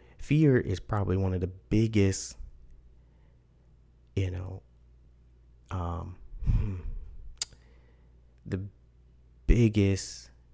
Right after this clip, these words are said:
traits that all humans share.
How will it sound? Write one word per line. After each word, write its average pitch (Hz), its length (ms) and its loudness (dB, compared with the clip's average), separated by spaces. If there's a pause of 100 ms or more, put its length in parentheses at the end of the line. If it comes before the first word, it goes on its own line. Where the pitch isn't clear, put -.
(520)
traits - 680 0 (320)
that 92 340 -2 (320)
all 110 240 0
humans 98 480 0
share. 120 520 0